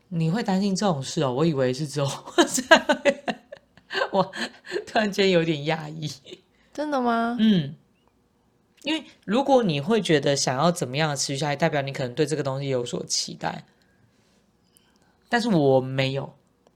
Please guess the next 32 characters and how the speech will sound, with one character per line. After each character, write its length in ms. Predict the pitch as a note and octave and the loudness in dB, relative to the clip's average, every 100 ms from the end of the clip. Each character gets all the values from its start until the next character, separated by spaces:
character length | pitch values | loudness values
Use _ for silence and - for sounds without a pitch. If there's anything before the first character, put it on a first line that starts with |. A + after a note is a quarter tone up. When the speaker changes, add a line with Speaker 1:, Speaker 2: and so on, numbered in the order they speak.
| _ _ _ _ | _ _ _ _
Speaker 1:
我， 140 | A#3+ C#4 | 2 2
我 180 | A#3 | 4
所 180 | A#3+ G#3 | 4 6
谓 60 | G3+ | 6
我 140 | D#3+ | 4
没 120 | D3 | 4
有 100 | F#3+ | 2
期 260 | D#3 - D3 | 4 0 2
待 220 | D#3+ D3+ | 4 4
的 60 | C3+ | 4
点， 200 | C#3+ B2 | 0 -4
不 140 | A#2+ | -6
是 100 | D3 | -4
在 220 | E3 F3 | 4 4
于 100 | C3+ | 4
说 200 | C3 C#3+ | 0 -2
就 100 | C#3 | -2
是 100 | C#3 | -2
我 200 | D3+ B2+ | -2 -2
不 160 | A#2+ C#3 | -4 -6
care 400 | C#3 - D3+ B2+ | -6 0 0 0
这 140 | C3 D3 | -4 -4
个， 360 | - - E3 E3+ _ _ _ - | -2 -4 -6 -12 _ _ _ -8
这 100 | D3 | -6
个 80 | |
节 200 | C#3+ C#3 | -4 -2
目 220 | B2+ D3+ C3 | -4 -6 -4
或 140 | C#3 | -4
这 120 | C3+ | -4
个 380 | C3 C3 - E3 _ _ | -2 -2 -2 -8 _ _
内 220 | F3+ D3+ | 0 0
容。 280 | C#3 - F#3 | 0 -8 -10